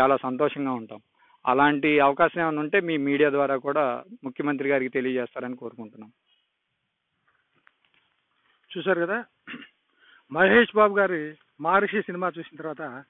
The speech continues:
Speaker 2: ఇన్స్పైర్ అయ్యి తను అనేక విధాలుగా తయారు, అంటే వ్యవసాయంలో అనేక మార్పులు తేవాలని, ఈ చుట్టుపక్కల అత్తోట ప్రాంతంలో ఉన్నటువంటి ప్రజలే కాకుండా రాష్ట్రంలో ఉన్న ప్రజలందరూ కూడా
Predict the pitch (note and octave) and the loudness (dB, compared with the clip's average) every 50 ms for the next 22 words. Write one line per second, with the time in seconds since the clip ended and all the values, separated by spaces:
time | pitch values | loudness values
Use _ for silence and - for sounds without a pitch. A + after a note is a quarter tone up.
0 | _ _ _ _ - - - - - _ _ _ _ - D#3+ F3 - - - A3+ | _ _ _ _ -20 -20 -20 -20 -20 _ _ _ _ -10 -10 -10 -6 2 4 4
1 | G#3+ G3+ F3 D3 C#3+ C3 B2 C#3 D3+ _ _ _ _ _ _ _ _ - D3+ D3 | 6 4 4 0 -2 -10 -12 -14 -18 _ _ _ _ _ _ _ _ -12 -8 -6
2 | E3 D#3+ D#3 E3+ G3 G#3+ A3 G#3+ A3+ G3+ G3 F#3 G#3+ G#3 G#3 G3 G3+ F#3 - F#3 | -4 -4 0 4 4 4 4 4 2 0 0 0 0 0 0 -2 -4 -4 -4 -4
3 | F3 F3 F3+ E3+ E3+ E3 D3 C3 _ _ - D3 D3+ E3+ E3 D3+ C#3 C#3 _ D3+ | -4 -4 -4 -4 -4 -6 -8 -12 _ _ -16 -8 -4 -4 -2 -4 -4 -8 _ -8
4 | D#3+ E3+ E3+ - G3 F#3+ F#3+ F3+ F3+ F3+ E3 D#3 D#3+ D#3 C#3+ D3 C#3+ D#3 F#3 F#3+ | -8 -6 -2 0 0 0 0 0 -2 -2 -2 -2 -4 -4 -4 -4 0 0 0 0
5 | - G3 F3+ E3 E3 D#3 D#3 D3 D3+ C#3+ C#3+ D3 C#3+ _ _ _ _ _ _ _ | -2 -4 -4 -2 -2 -2 -2 -4 -6 -8 -10 -10 -14 _ _ _ _ _ _ _
6 | _ _ - D#3+ E3 E3 - F3 C#3+ G3+ F#3 G#3+ - - G3+ F#3+ F3 E3+ - G3+ | _ _ -8 -6 -4 -4 -4 -4 -4 -2 -2 -2 0 2 0 0 0 -2 -2 -2
7 | G3 F#3 F3+ D#3+ E3 E3 E3+ E3+ D#3 E3+ E3+ E3 D#3+ E3 D#3+ D#3+ D3+ D3+ D#3 D3+ | -2 -2 -2 -4 -4 -6 -6 -6 -8 -8 -8 -6 -6 -6 -6 -8 -8 -8 -10 -10
8 | - - D3 C#3 E3+ F3 E3 E3 D#3 D3 - D#3+ D3 C#3+ C3+ C#3 D3 - - F#3 | -10 -10 -8 -4 -2 0 0 0 -2 -6 -6 -6 -8 -6 -4 -4 -6 -6 -6 -4
9 | F3 F3 E3+ E3 E3 E3 E3 D#3+ - C#3+ C#3+ C#3+ E3 E3+ F3 F3+ F3 E3+ F#3 F3 | -4 -4 -4 -4 -4 -6 -6 -6 -8 -10 -8 -6 -4 -2 0 0 2 2 4 2
10 | E3 D3 | 2 0